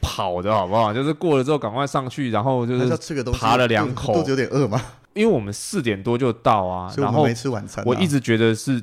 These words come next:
Speaker 1: 轻轻松松。
Speaker 2: 我一直觉得你们四点半集合，那我们大概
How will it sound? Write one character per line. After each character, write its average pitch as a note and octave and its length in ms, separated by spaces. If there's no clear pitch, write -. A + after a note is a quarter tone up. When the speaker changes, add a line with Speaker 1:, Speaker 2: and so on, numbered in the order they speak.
Speaker 1:
轻 A#2+ 200
轻 A#2 160
松 G#2+ 200
松。 G#2+ 460
Speaker 2:
我 B2 200
一 A3 80
直 F#3 100
觉 C#3 220
得 C3+ 340
你 A#2+ 100
们 B2+ 180
四 F3+ 300
点 A#2+ 180
半 B2 260
集 G#2+ 280
合， F#2 320
那 C#3 60
我 C#3 40
们 A#2+ 100
大 C3+ 80
概 D3+ 140